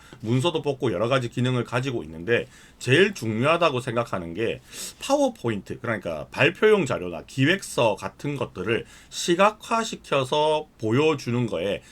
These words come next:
가장 최적화되어 있는 에이전트 툴이 아닐까 생각이 들었거든요. 그래서 그 부분에 대해서 조금 더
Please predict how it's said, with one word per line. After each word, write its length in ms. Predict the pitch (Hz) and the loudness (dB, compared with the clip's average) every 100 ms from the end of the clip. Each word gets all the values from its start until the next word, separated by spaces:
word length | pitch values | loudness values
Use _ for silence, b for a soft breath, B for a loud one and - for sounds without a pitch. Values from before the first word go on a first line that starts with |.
| B | B
가장 380 | - - - 180 | -4 0 0 -2
최적화되어 880 | 139 - 185 226 - 240 226 151 131 | -4 -6 -6 -6 -4 -4 0 2 2
있는 380 | 104 98 131 185 - B | 0 -2 -4 -4 -10 B
에이전트 560 | 117 143 156 175 - - | 0 2 2 -2 -4 -8
툴이 260 | - 175 139 | -2 0 0
아닐까 420 | 82 113 123 104 | 0 -4 -2 -4
생각이 340 | - 139 135 | -2 -2 -2
들었거든요. 520 | 95 113 110 - 67 - | -2 -4 -4 -10 -12 -12
그래서 300 | 107 107 120 | -10 -8 -8
그 220 | - 127 | -2 -2
부분에 360 | 127 170 170 113 | 0 -2 0 -2
대해서 340 | 87 78 135 - B B | -4 -6 -8 -10 B B
조금 360 | - 143 165 165 | -6 -6 -4 -2
더 180 | 104 | -2